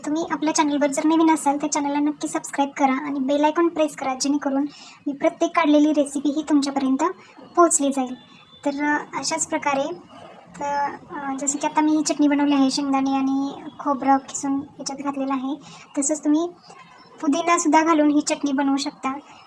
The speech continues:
तसेच आपण, अ, नेक्स्ट व्हिडिओमध्ये लाल चटणी कशी बनवायची हे सुद्धा पाहणार आहोत,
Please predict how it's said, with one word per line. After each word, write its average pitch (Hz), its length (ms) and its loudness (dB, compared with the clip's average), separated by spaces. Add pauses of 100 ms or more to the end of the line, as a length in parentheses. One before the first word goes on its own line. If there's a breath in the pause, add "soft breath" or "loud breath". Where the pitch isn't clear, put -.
तसेच 302 240 0
आपण, 302 360 0
अ, 302 300 4
नेक्स्ट 311 360 -2
व्हिडिओमध्ये 294 680 2 (160)
लाल 285 240 4
चटणी 302 400 0 (300)
कशी 285 180 -2
बनवायची 285 400 0 (120)
हे 294 100 2
सुद्धा 294 240 0
पाहणार 285 340 2
आहोत, 269 240 2